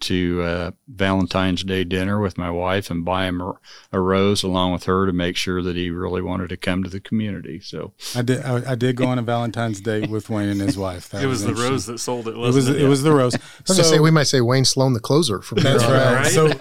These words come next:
Speaker 2: here's another interesting backstory that not very many people know, and I, I won't mention any names, but the, uh, at the time I didn't know, but, but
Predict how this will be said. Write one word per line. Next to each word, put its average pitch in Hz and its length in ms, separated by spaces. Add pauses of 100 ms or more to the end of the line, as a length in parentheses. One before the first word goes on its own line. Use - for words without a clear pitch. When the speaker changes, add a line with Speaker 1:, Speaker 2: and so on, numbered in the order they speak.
(140)
Speaker 2:
here's 160 240
another 156 400
interesting 135 540
backstory 127 720
that 117 240
not 127 240
very 123 180
many 120 220
people 120 320
know, 113 320
and 110 120
I, 113 140 (380)
I 131 60
won't 127 140
mention 123 260
any 113 60
names, 113 300
but 117 160
the, 127 140
uh, 131 80 (280)
at 147 140
the 143 80
time 160 340
I 123 120
didn't 123 240
know, 120 240
but, 120 320
but 120 240